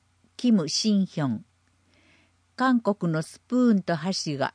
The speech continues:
ステンレスでできていることはよく知られています。また、韓国の食堂では、ステンレスのお茶碗を使っているのをよく見かけます。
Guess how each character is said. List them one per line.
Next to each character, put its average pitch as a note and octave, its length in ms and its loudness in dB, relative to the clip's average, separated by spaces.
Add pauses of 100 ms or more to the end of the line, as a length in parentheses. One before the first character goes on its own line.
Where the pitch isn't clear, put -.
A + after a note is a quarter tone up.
(120)
ス - 200 -16
テ B3 140 2
ン A3+ 80 4
レ G3+ 120 0
ス F3 140 -8
で E3 120 0
で E3 160 0
き - 100 -20
て F3+ 140 -2
い E3+ 120 2
る D3+ 120 -2
こ D#3+ 160 -6
と C3+ 140 -2
は B2+ 200 0
よ G3+ 160 0
く - 120 -8
知 - 160 -2
ら E3+ 120 2
れ E3 120 -4
て D#3 160 -4
い C#3+ 140 -2
ま C3+ 160 -6
す。 - 300 -20 (600)
ま F3 120 -4
た、 - 240 0 (160)
韓 B3+ 260 2
国 F3 300 -2
の D#3 80 2
食 E3 320 -4
堂 F3+ 260 2
で D#3 120 0
は、 A#2 240 -4 (340)
ス - 200 -20
テ B3+ 160 4
ン A3+ 100 6
レ F#3 120 2
ス - 180 -8
の D#3 140 0
お D3 80 0
茶 A3 240 2
碗 F#3+ 260 2
を D3 100 0
使 - 260 -6
っ G3+ 60 -2
て - 240 -2
い F3+ 100 4
る E3 120 0
の C3 260 2
を A#2 120 -6
よ F#3 160 0
く F#3+ 140 -4
見 D#3 140 -2
か D#3 160 -6
け D3 160 -4
ま C#3 140 -4
す。 - 320 -16